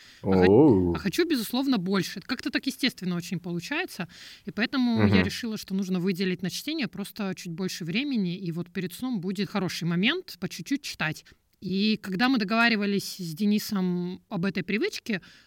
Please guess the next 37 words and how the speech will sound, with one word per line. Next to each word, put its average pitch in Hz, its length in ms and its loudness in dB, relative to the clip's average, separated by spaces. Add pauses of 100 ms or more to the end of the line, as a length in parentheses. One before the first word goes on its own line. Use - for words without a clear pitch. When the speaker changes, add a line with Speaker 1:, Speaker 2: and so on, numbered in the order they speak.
(200)
Speaker 1:
то 262 320 0
мы 247 140 4
говорили 214 400 0
о 196 100 0
том, 294 240 -4
что - 300 -6
читать - 300 -2
мы 220 100 0
будем 196 260 0
перед - 180 -4
сном 262 200 -2
двадцать 190 340 -6
минут. 180 320 -2
Speaker 2:
Да, 90 260 6
да, 90 160 2
двадцать 85 280 -6
минут. 85 220 -6
Speaker 1:
С - 100 -16
целью 202 500 0
читать 185 320 -6
больше 180 340 -6
книг, 339 320 -4
двадцать 202 420 -6
минут 196 280 -4
перед 185 200 -8
сном, 294 300 -6
кажется, 202 420 -10
что - 200 -14
всё 208 260 -8
будет 175 320 -6
супер, 233 420 -4
прям 202 280 -2
в - 100 -20
постели, 262 560 -4
вот 180 240 -8
уже 165 200 -6
легла. 196 460 -2